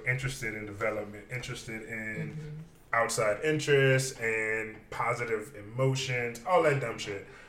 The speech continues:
Speaker 1: So, I do agree that it one hundred percent impacts, like, how you grow up, but I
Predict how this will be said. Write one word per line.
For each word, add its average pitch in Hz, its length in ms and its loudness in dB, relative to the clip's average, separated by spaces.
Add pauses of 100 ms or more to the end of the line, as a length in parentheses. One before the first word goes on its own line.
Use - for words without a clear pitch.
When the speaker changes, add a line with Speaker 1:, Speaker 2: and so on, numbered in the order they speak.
(600)
Speaker 1:
So, 180 560 8 (1080)
I 139 180 8
do 135 180 4
agree 110 260 -2
that 113 140 -2
it 117 40 -6
one 117 100 -4
hundred 120 180 -2
percent 113 220 -6
impacts, 110 460 -4 (100)
like, 107 320 -6 (680)
how 120 80 4
you 117 200 -2
grow 113 340 2
up, - 80 -6
but 117 280 0
I 117 220 0